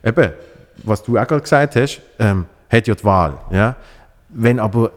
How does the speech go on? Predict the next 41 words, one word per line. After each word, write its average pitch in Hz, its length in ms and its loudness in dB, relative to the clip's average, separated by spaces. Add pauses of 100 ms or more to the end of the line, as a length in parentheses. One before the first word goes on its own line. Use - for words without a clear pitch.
dann 117 200 2
jemand 117 300 -4
dort 135 240 0
frisch - 320 0
anfängt, 104 520 -4
und 85 100 -8
das 101 140 -4
ist 107 160 -8
der - 100 -4
absolute 123 380 -4
Superstar, 95 800 -4
das 90 180 -10
ist - 220 -6 (260)
der - 100 -14
Top-Schurni 139 840 0
seit - 200 -14
zwanzig 123 480 -4
Jahren, 120 380 2 (220)
der 101 80 -4
hat 101 100 -6
so 123 120 -2
viele - 180 -10
Preise 127 320 -4
gewonnen, 120 480 -6 (300)
du 107 120 -4
weißt, 107 300 -2
der 107 80 -2
macht 101 220 -2
irgendwie 101 280 -2
zwanzig 110 460 -4
Millionen 113 480 -2
im 110 100 -4
Jahr, 104 300 -2
das - 160 -12
ist 98 100 -12
so - 80 -6
top - 320 0
of 104 160 -4
the - 60 -18
food 107 260 0
chain. 80 320 -6